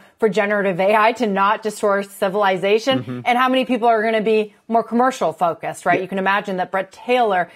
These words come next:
Speaker 1: is someone with a lot of
Speaker 2: Quick,
Speaker 1: business experience. He's gonna
Speaker 2: quick
Speaker 1: wanna commercialize
Speaker 2: question,
Speaker 1: these products,
Speaker 2: if I
Speaker 1: but
Speaker 2: might.
Speaker 1: maybe we'll be cautious.
Speaker 2: The, the, the number ten billion has
Speaker 1: Yeah.
Speaker 2: been thrown around as the amount that Microsoft has, quote, "put into the company."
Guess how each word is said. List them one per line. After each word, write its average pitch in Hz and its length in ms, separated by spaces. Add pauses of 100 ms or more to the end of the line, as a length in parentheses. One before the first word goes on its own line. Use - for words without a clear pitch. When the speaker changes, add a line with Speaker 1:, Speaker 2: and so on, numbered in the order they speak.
(140)
Speaker 1:
is 202 120
someone 202 160
with 196 80
a 202 40
lot 185 140
of 185 60
Speaker 2:
Quick, 285 140
Speaker 1:
business 226 260
experience. 151 540
He's 175 80
gonna 190 100
Speaker 2:
quick - 80
Speaker 1:
wanna 190 140
commercialize 175 400
Speaker 2:
question, 117 180
Speaker 1:
these 160 140
products, 156 260
Speaker 2:
if - 40
I 147 60
Speaker 1:
but 135 120
Speaker 2:
might. 135 260
Speaker 1:
maybe 214 240
we'll 202 160
be 196 80
cautious. - 420
Speaker 2:
The, 170 160
the, 190 220
the 175 200
number 240 280
ten 190 340
billion 135 440
has 123 120
Speaker 1:
Yeah. 117 60
Speaker 2:
been 139 160
thrown 143 240
around 120 320
as 110 100
the 135 120
amount 127 480
that 110 260
Microsoft 131 640
has, 113 200
quote, - 320
"put 170 180
into 143 280
the 110 100
company." 107 520